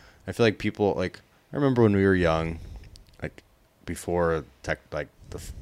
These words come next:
phones or whatever, like, you were just bored, and you're, you couldn't, there's nothing you could do but just be bored. I feel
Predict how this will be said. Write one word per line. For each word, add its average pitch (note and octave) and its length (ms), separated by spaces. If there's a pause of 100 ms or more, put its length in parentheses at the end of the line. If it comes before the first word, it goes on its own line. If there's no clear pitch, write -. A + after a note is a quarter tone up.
phones D#2 420
or D2+ 60
whatever, C#2+ 500 (680)
like, - 140
you A#2 60
were D#3 80
just A2 300
bored, F#2+ 440 (240)
and G2 220
you're, F#2+ 160
you A2 180
couldn't, B2 380 (180)
there's G2 220
nothing G#2 320
you A2 120
could F2+ 140
do G2 240
but E2+ 200
just - 180
be F2+ 100
bored. C#2 480 (480)
I A2 40
feel F#2+ 80